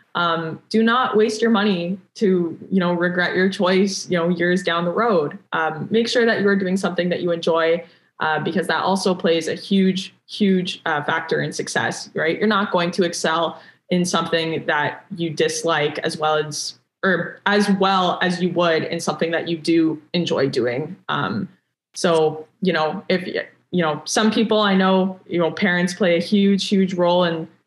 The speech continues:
you know, picking, uh, a major at times. I know my parents, uh, made it very clear to me that I was to pick something that had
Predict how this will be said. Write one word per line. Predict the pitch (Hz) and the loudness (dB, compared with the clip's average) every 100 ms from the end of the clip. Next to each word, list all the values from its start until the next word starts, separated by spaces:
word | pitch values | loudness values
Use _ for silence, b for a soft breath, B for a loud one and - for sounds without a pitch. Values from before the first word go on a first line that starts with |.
| _ - | _ -4
you | |
know, | 170 170 175 - _ - | -2 -2 -4 -16 _ -2
picking, | 220 - 190 185 180 | 0 2 2 2 2
uh, | 165 160 160 | 0 0 2
a | 185 | 2
major | 175 180 180 180 175 | 4 2 2 2 0
at | 175 | -2
times. | - 170 175 180 | -2 0 2 0
I | 160 | 0
know | 156 | 0
my | 165 165 | 0 0
parents, | 165 170 165 170 - b b _ | 0 0 0 -4 -8 b b _
uh, | - 156 151 | -2 0 0
made | 147 180 165 | 0 2 2
it | 160 156 - | 2 0 -2
very | 175 175 175 | 0 2 0
clear | 175 196 202 | 2 2 2
to | 214 - 220 | 0 0 2
me | 190 | 4
that | 165 | 2
I | 160 | 0
was | 160 170 | 0 0
to | - | -2
pick | 214 175 | 0 0
something | - 165 - 165 | -2 -2 -2 -2
that | 165 165 | -2 -2
had | 190 160 151 156 | -2 0 0 -4